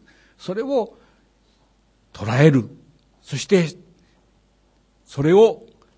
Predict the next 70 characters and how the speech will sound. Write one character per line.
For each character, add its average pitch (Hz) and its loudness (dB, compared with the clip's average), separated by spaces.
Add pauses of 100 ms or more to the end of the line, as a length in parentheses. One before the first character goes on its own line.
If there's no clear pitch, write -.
(140)
し-、 - -14
自 - -12
分 151 0
の 180 -4
信 170 -4
仰 185 -8
の 175 -6
歩 180 -4
み 175 -2
に 120 -6 (120)
生 139 -16
か 185 -8
し - -8
て 147 -4
い 117 -4
く。 - -20 (100)
適 139 -10
応 220 -6
さ 196 -8
せ 190 -10
て 190 -10
生 180 -14
か 214 -8
し - -8
て 131 -8 (560)
い 123 -10
く 170 0
と - -12
い 98 -10
う 95 -16
こ 107 -20
と 104 -20
が 87 -20 (360)
大 107 -14
切 110 -10
な 101 -14
こ - -20
と 104 -20
で 101 -20
す。 - -20 (180)
そ 180 -4
れ 233 2
に 233 4
よ 233 2
っ - -12
て、 139 -10 (1160)
こ 127 -8
の 123 -4
キ - -12
リ 120 -6
ス - -14
ト 131 -8
教 135 -6
の 113 -10 (580)
奥 247 -2
義 110 -10
と - -20
い 95 -14
う - -20
こ 104 -18
と 107 -18
を 85 -20
知 - -16
る 117 -10
こ 127 -10
と 127 -12
が 110 -14
で 92 -18
き - -20
る。 87 -20